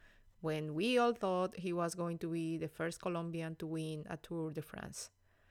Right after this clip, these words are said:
But I guess getting the podium for Valverde was the real objective of the team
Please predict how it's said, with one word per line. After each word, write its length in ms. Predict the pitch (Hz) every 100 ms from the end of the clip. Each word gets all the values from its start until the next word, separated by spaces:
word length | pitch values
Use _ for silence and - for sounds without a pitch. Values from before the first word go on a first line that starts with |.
| _ _ -
But 140 | 170
I 100 | 156
guess 460 | 160 175 190 202 185
getting 340 | 175 185 185
the 80 | 170
podium 400 | - 170 170 175
for 160 | - 160
Valverde 760 | 156 147 156 170 190 196 196 -
was 240 | 170 156
the 100 | 156
real 300 | 156 170 175
objective 480 | 170 170 156 156 151 -
of 200 | 160 151 - - 180
the 120 | 160
team 420 | - 170 156